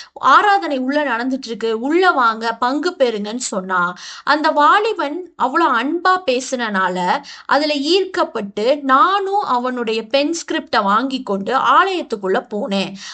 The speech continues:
அங்க போதகர், "எல்லாரும் ரட்சிக்கப்படுறது வேண்டியது அவசியம். இயேசு தன்னிடம் வருவோரை ஒரு நாளும் புறம்பே தள்ளுவதில்ல," அப்படின்னு பிரசங்கம் பண்ணிட்டு இருந்தாரு.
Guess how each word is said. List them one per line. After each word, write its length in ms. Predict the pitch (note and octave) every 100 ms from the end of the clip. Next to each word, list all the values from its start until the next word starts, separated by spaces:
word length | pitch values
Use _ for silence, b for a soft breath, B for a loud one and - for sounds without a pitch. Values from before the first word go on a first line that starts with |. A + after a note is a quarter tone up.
| B
அங்க 340 | - E4 C#4+
போதகர், 800 | D#4 F#4 A4+ G#4+ F4+ B3 C4 C#4+
"எல்லாரும் 640 | - A#3+ C#4 E4 E4 E4+
ரட்சிக்கப்படுறது 1000 | D4 G#3+ - D4+ D#4 D4+ A#3 G#3+ G#3 G#3 G3+
வேண்டியது 520 | G#3+ A3 A3 G#3 G#3+
அவசியம். 720 | G#3+ A3+ - A3 G3+ G3 F#3+ B B B
இயேசு 580 | C4 D#4 G4 F#4 F4+ F#4
தன்னிடம் 560 | D4 B3+ C4 C4+ B3+
வருவோரை 580 | G#3+ C4+ D4 C#4 - G#3+ - B B B
ஒரு 320 | C#4+ E4+ G4+
நாளும் 460 | G4+ F#4 C4+ C#4+ D4
புறம்பே 440 | D4+ D#4+ D#4 E4 D#4+ A3+
தள்ளுவதில்ல," 720 | G#3+ A3 G3 F#3+ F#3 F#3 F#3+
அப்படின்னு 300 | B3 B3+ E4+
பிரசங்கம் 540 | D4 C#4 - E4+ E4
பண்ணிட்டு 460 | C4 A3 G#3+ G#3+ G3
இருந்தாரு. 440 | G3+ F3+ G3